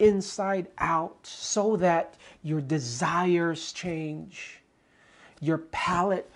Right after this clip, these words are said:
changes, that you begin to want what God wants for your life. Not only do you obey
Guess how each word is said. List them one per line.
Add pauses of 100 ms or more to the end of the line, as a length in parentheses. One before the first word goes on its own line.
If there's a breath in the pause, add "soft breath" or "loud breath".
(160 soft breath)
changes, (680 loud breath)
that
you
begin
to
want (280 soft breath)
what
God
wants
for
your
life. (1300 soft breath)
Not
only
do
you (280 loud breath)
obey